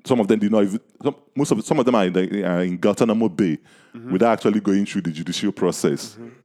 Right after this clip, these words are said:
Speaker 1: And America comes and, so it's hypocrisy.
Speaker 2: Yeah.
Speaker 1: So, but then she told me about how good their country used to be.
Speaker 2: Mm-hmm. Until America came
Speaker 1: Until
Speaker 2: in.
Speaker 1: America came in.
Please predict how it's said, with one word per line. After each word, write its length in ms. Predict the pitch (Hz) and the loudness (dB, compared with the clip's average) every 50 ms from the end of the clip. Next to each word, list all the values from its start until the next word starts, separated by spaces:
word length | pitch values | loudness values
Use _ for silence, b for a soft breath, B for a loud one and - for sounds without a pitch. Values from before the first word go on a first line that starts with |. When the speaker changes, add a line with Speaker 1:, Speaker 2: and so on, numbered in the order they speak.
| _ _ _ - | _ _ _ -2
Speaker 1:
And 140 | 98 101 101 | 0 2 2
America 340 | 98 120 127 123 - 127 127 | 2 4 2 2 2 2 0
comes 400 | - - - - 113 110 107 - | 0 -2 -2 0 0 0 2 0
and, 180 | 104 90 - - | 0 0 0 0
so 100 | - 151 | 0 2
it's 120 | 120 110 - | 2 2 0
hypocrisy. 640 | 123 - - 165 - - 139 135 - - 135 110 - _ | 0 0 0 0 0 0 -2 0 0 -2 -6 -6 -8 _
Speaker 2:
Yeah. 240 | - 110 110 101 92 - - | -14 -12 -12 -12 -12 -10 -4
Speaker 1:
So, 120 | - 143 | -2 2
but 100 | 135 135 | 2 2
then 100 | 135 131 | 2 2
she 160 | 123 - 185 | 0 -2 -4
told 320 | 185 - 160 151 151 147 120 | -2 0 0 0 0 0 0
me 120 | 123 117 | 0 2
about 260 | 104 87 90 87 87 | 2 2 2 0 0
how 200 | - 117 104 98 | 0 0 0 0
good 380 | 98 95 85 90 95 95 78 - - - | 0 -2 -4 -4 -4 -4 -4 -8 -16 -8
their 120 | - 80 76 | -6 -6 -6
country 360 | - - 104 98 - - 85 | -4 -6 -6 -6 -6 -8 -6
used 260 | 78 92 107 - - | -4 -4 -6 -6 -6
to 80 | - 90 | -8 -8
be. 300 | 76 82 - 254 170 127 | -6 -4 -4 -4 -4 -6
Speaker 2:
Mm-hmm. 260 | - 113 104 107 110 110 _ _ _ _ _ _ _ _ _ _ _ _ _ _ _ _ _ _ _ _ _ _ _ _ _ - | -10 -18 -20 -20 -20 -20 _ _ _ _ _ _ _ _ _ _ _ _ _ _ _ _ _ _ _ _ _ _ _ _ _ -16
Until 240 | 107 101 - 101 101 | -16 -14 -12 -14 -12
America 340 | 101 101 104 104 - - | -12 -12 -12 -14 -14 -18
came 180 | 101 - - 101 | -18 -12 -4 -2
Speaker 1:
Until 160 | 107 117 143 139 | 0 0 0 0
Speaker 2:
in. 40 | |
Speaker 1:
America 180 | 160 170 165 165 | 0 0 0 -2
came 240 | - - 202 330 359 | 0 0 -2 0 0
in. 220 | 359 320 - - | -2 -2 -4 -6